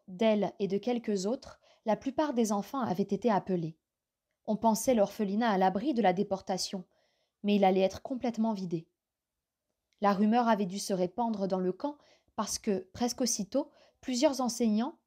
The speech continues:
et le rabbin Vorst virent, firent irruption dans le baraquement.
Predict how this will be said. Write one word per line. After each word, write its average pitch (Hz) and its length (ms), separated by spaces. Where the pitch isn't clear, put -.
et 202 60
le 208 100
rabbin 202 480
Vorst 208 520
virent, 220 360
firent 277 280
irruption 226 480
dans 262 140
le 208 100
baraquement. 196 560